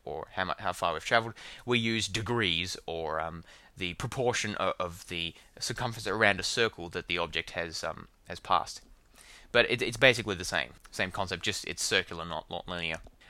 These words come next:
Um, an interesting, uh, diff-, another interesting difference, though, uh, f-, of, for example, angular velocity compared to linear velocity, or ordinary velocity, is that it's not just equal to v, so that's, you know, your, your traditional speed and direction, but it's all, but it's actually v divided by r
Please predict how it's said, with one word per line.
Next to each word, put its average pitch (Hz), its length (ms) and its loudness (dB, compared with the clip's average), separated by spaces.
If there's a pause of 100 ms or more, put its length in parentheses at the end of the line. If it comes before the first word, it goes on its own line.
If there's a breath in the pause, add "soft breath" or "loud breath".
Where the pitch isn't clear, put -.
Um, 135 300 8 (100)
an 135 140 4
interesting, 151 580 2
uh, 120 120 4
diff-, 113 300 2
another 160 300 4
interesting 120 260 -2
difference, 120 320 0
though, 92 260 6
uh, 110 140 4 (100)
f-, - 240 -10
of, 101 180 -2
for - 140 -4
example, 107 340 4
angular 110 560 4
velocity 101 720 2
compared 101 300 -6
to 90 60 -8
linear 131 240 -4
velocity, 92 580 -6
or 85 160 -10
ordinary 110 300 0
velocity, 85 500 -4 (580 loud breath)
is 131 120 0
that 131 140 6
it's - 320 0
not 156 200 4
just - 160 0
equal 135 180 2
to 110 100 -4
v, 110 500 4
so 87 300 2
that's, - 400 2
you 92 80 -6
know, 80 80 -6
your, 82 220 -8 (200)
your 87 140 -6
traditional 98 360 -6
speed 104 440 4
and 87 100 4
direction, 101 540 4
but 131 100 2
it's 127 120 -2
all, 160 180 0
but 135 160 2
it's 131 100 4
actually 151 280 6
v 127 340 4
divided 123 580 4
by 98 280 6
r - 380 6